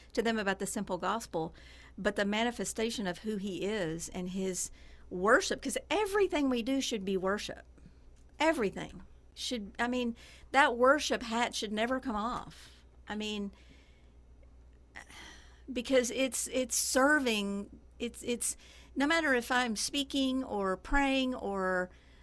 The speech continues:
whatever I'm doing, I mean, my heart should be burning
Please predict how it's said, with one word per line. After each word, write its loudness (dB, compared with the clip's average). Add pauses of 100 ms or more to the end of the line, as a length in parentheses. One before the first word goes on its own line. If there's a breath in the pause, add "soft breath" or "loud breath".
(420 soft breath)
whatever 2
I'm 4
doing, -2
I -2
mean, -2
my 0
heart 0
should -4
be -2 (500 soft breath)
burning 2